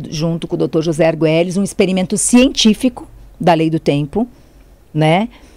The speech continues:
organizados por família. Vocês vão perceber que, por exemplo, que nem hoje, nós estamos no vento.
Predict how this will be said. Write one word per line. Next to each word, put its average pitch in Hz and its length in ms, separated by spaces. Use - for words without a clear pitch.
organizados 185 1200
por 208 220
família. 185 500
Vocês - 80
vão 175 120
perceber 170 480
que, 185 120
por 185 180
exemplo, 160 460
que 180 140
nem 185 160
hoje, 156 260
nós 160 160
estamos 180 380
no 214 120
vento. 170 580